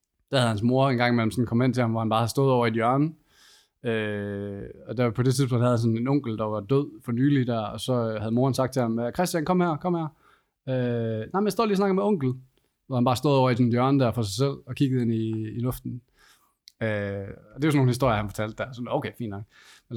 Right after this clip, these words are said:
så, så var i det hus der, altså, der, for det første var der sådan en mega klam krybekælder under huset, som gik sådan hele vejen rundt, og den kravlede vi sådan lidt ind i der for sjov i gymnasiet. Øh, og så fandt vi sådan en, en kasse med menneskekranier, hvilket vi synes var sådan lidt, okay, det er lidt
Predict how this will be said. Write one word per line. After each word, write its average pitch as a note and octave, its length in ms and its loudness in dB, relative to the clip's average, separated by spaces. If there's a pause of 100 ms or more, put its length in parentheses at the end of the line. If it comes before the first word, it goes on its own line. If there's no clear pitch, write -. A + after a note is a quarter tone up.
så, B2 60 -2
så C#3+ 60 -2
var D#3 140 4
i D3 40 4
det C3 80 2
hus D3 240 2
der, B2+ 120 2
altså, G#2 220 0
der, A#2 60 -4 (160)
for C#3 80 -6
det C3 60 -2
første D#3+ 200 0
var C#3 60 4
der C3+ 60 2
sådan C3 120 2
en B2+ 60 4
mega D3 220 4
klam B2+ 360 0 (120)
krybekælder C3 600 2
under C3 220 2
huset, A2+ 440 -4
som A2+ 160 -8
gik A2 140 -4
sådan A#2 140 0
hele C#3+ 180 4
vejen A#2+ 160 2
rundt, C3 300 2 (220)
og B2+ 80 -6
den C3 320 0
kravlede A2+ 240 0
vi A2+ 60 -2
sådan B2 120 4
lidt B2 120 -2
ind D3 160 4
i B2 80 4
der A2 120 0
for G#2+ 100 -10
sjov C3 360 0
i B2+ 40 -8
gymnasiet. A#2 720 0
Øh, G#2+ 280 -8 (640)
og A#2 60 -6
så A#2+ 60 -6
fandt D3+ 200 2
vi C3 40 2
sådan B2+ 200 2
en, A#2+ 100 0
en A#2 160 -6
kasse C#3 300 2
med A2+ 180 0
menneskekranier, A2 720 -2 (220)
hvilket A#2+ 220 -6
vi A2+ 40 -6
synes B2+ 220 0
var A#2 60 -4
sådan G#2+ 120 -2
lidt, G#2+ 160 -8 (280)
okay, A#2 200 -4
det G2+ 80 -10
er A2 60 -6
lidt G2+ 180 -8